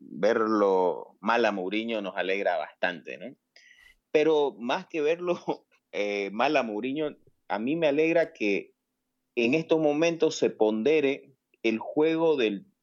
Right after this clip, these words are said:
de José Mourinho para, para este tramo del campeonato, y lo que dice José lo es, es real. Ese guión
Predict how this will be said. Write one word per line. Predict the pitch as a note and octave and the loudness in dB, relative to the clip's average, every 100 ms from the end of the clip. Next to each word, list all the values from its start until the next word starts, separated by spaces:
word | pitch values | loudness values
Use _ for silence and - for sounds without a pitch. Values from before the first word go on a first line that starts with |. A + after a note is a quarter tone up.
| _ - | _ 0
de | G#2 G2+ G2 F#2+ G2 | 2 4 4 2 0
José | G#2+ G2+ C#3 | -2 0 2
Mourinho | D3+ C#3+ D3 D#3 D#3 - _ _ | 2 2 0 0 -2 -6 _ _
para, | A2+ G#2 G2 F#2 F2+ E2+ - | 0 4 4 4 4 2 2
para | G#2+ A#2+ | 0 2
este | C#3 A#2+ | 0 2
tramo | C3 C3+ A2+ | 2 2 0
del | G2 | -2
campeonato, | G2+ G2+ A2 B2+ C3 D#3 - - | -4 -2 0 0 0 -2 -4 -4
y | A2 | 0
lo | A2 | 0
que | A2+ | 0
dice | A#2+ C3+ D3+ | -2 0 -4
José | B2+ - C#3 | -2 0 2
lo | C#3+ A#2 | 4 4
es, | A2+ B2 - | 2 2 0
es | A2+ B2 | 0 2
real. | A#2+ B2+ - - _ _ _ - | 2 2 0 -4 _ _ _ -2
Ese | E3 F3 | 0 -2
guión | C#3 B2+ D#3 C#3+ G2+ | -2 0 0 -2 -8